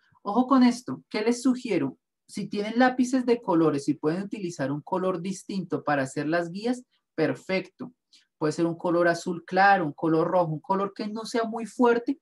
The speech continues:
para después pasar un color fuerte por encima. ¿Listo? Yo lo voy a hacer acá. Yo voy a cambiar el color a un azul, un azul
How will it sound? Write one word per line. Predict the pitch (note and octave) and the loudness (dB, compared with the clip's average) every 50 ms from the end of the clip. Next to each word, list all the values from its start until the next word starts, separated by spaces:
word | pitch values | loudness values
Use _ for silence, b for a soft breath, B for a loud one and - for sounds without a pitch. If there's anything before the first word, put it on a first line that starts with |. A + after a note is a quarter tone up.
| _ _ _ _ _ | _ _ _ _ _
para | - F3+ F3 D#3+ | -4 -2 -2 -2
después | D3+ - - D#3+ D#3 - | -2 -4 -4 -8 -6 -2
pasar | - F3+ F3 - F3+ D#3 D3+ | -2 -2 0 0 0 0 0
un | C#3 C#3 | -2 -4
color | - - F3+ F3+ F#3 F#3 F3 F3 | -4 -6 -4 -2 -2 -4 -4 -6
fuerte | - - G3 F#3+ F#3 F#3 - F3+ E3+ | -6 -4 -2 -2 -2 -4 -6 -8 -6
por | - F#3+ F3 D3+ | -4 -2 -2 -2
encima. | C#3 C3+ - - F#3 F3 D3+ C3+ C#3+ D#3 - _ _ _ _ - | -2 -4 -6 -8 -6 -4 -4 -4 -6 -8 -14 _ _ _ _ -6
¿Listo? | D#3+ D#3+ E3 E3 - - C4+ C#4+ - _ _ b b b b b b b - | -4 -2 -2 -4 -4 -4 -4 -4 -4 _ _ b b b b b b b -4
Yo | G3 G3+ | 0 2
lo | A#3+ | 4
voy | B3 C4 | 6 4
a | C4+ | 4
hacer | B3+ C4 C4+ C4 | 4 4 4 4
acá. | C4 C4 C4+ B3+ F#3 D#3 _ _ _ _ _ _ _ _ _ _ _ _ _ _ - | 4 2 2 -2 -2 -4 _ _ _ _ _ _ _ _ _ _ _ _ _ _ -10
Yo | D#3+ D#3+ | -4 -2
voy | E3+ E3+ | 0 0
a | E3+ | 0
cambiar | E3+ F#3+ F#3 E3 D3+ C#3+ | -2 -4 -4 -2 -2 -4
el | D3 C#3+ - | -4 -4 -4
color | - F3 D#3+ D3 C#3 C#3+ E3 D#3+ _ _ _ _ _ _ _ _ | -4 -2 0 0 -2 -2 -6 -10 _ _ _ _ _ _ _ _
a | C3 D3 | -12 -8
un | D3 D3+ D#3+ | -8 -6 -6
azul, | E3 D#3+ - F#3+ E3 - - - _ _ _ _ _ _ _ _ _ _ _ _ - | -8 -8 -4 -4 -4 -4 -4 -8 _ _ _ _ _ _ _ _ _ _ _ _ -16
un | E3 D#3 | -14 -14
azul | D#3 - - E3 E3 E3 | -10 -8 -6 -6 -6 -8